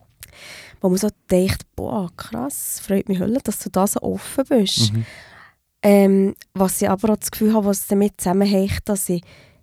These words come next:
Speaker 1: ich habe schon vorher können zum grössten Teil, würde ich mal sagen, ein bisschen, also hinter dem stehen, was ich mache, aber jetzt ist es wirklich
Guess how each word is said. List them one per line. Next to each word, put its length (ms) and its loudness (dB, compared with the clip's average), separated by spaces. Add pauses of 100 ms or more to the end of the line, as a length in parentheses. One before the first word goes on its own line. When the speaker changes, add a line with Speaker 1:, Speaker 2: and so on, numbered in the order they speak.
(520)
Speaker 1:
ich 160 2
habe 100 2
schon 160 0
vorher 640 0 (480)
können 300 0 (1000)
zum 480 0
grössten 580 0 (200)
Teil, 240 0
würde 240 -2
ich 60 0
mal 120 0
sagen, 380 -4
ein 60 -10 (380)
bisschen, 280 -4 (480)
also 180 -4
hinter 260 2
dem 220 2
stehen, 220 2
was 100 2
ich 80 2
mache, 460 0
aber 160 -2 (180)
jetzt 460 -2 (800)
ist 220 2
es 300 -8
wirklich 600 0